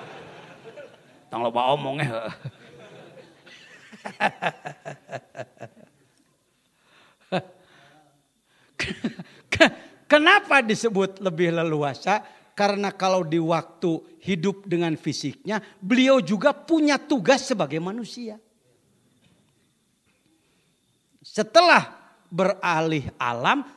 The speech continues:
tidak lagi mendapatkan tugas-tugas seperti halnya kita. Al-auliya'u yusalluna fi kuburihim kama yusalluna fi hayatihim.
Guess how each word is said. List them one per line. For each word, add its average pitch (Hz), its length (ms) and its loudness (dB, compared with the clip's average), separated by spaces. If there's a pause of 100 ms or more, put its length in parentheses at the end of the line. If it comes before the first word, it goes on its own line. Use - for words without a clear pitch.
(120)
tidak 135 420 -6
lagi 294 320 4
mendapatkan 185 800 -6
tugas-tugas 131 640 -6 (160)
seperti 185 480 -2
halnya 131 400 -10
kita. 180 480 -20 (880)
Al-auliya'u 165 1300 2
yusalluna 165 800 0
fi 135 160 -4
kuburihim 202 960 -2
kama 294 320 -2
yusalluna 302 640 0
fi 120 240 -10
hayatihim. 107 640 -12